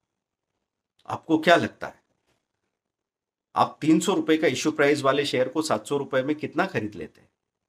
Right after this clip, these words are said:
तीन सौ का सात सौ जब लेने की बात आ रही थी, वहां पे जाइए, उस मेमोरी में, उस ईमानदारी से उस जगह वापस जाइए। और जब आपको किसी ने कहा था कि तीन सौ का ये इशू प्राइस है, सात सौ में मिल रहा है, तो आपने कहा, "अरे यार, क्या बात कर रहा है,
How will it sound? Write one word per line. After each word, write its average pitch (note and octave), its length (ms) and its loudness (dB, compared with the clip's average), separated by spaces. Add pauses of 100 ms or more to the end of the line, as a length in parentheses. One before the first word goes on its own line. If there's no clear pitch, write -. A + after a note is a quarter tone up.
(400)
तीन C#3+ 160 4
सौ G#3+ 160 4
का A3+ 140 4
सात - 300 2
सौ F#3+ 100 0
जब F3 160 -2
लेने B2+ 260 2
की D#3 160 -4
बात A2 280 2
आ A2+ 80 4
रही A2+ 180 -2
थी, A#2+ 160 -10
वहां G#2 320 -4
पे F3+ 160 -4
जाइए, D3+ 360 -4
उस D3 240 -4
मेमोरी B2+ 360 -4
में, A2 140 -4
उस A#2+ 340 -10 (220)
ईमानदारी A3+ 440 2
से A#3 120 -2
उस G#3 140 0
जगह D#3 240 4
वापस C#3 380 2
जाइए। E2+ 320 -8 (500)
और B2 100 0
जब C#3+ 140 6
आपको C3+ 280 4
किसी - 260 -4
ने C#3 80 0
कहा G2 240 -6
था B2+ 160 -4
कि C3 140 -6
तीन A#2 260 -4
सौ B2+ 140 -8
का C3 140 -2
ये B2 120 -4
इशू A2 240 -6
प्राइस A#2+ 340 -4
है, D3 80 -2
सात - 260 -6
सौ B2+ 100 -8
में B2 140 -6
मिल G#2+ 180 -2
रहा A#2+ 140 2
है, A#2 60 0
तो A#2+ 100 0
आपने A#2 300 0
कहा, A#2 140 -2
"अरे A2+ 260 -2
यार, E2+ 280 -12
क्या A2 120 -2
बात F#2+ 320 -10
कर - 80 -16
रहा - 120 -18
है, - 100 -20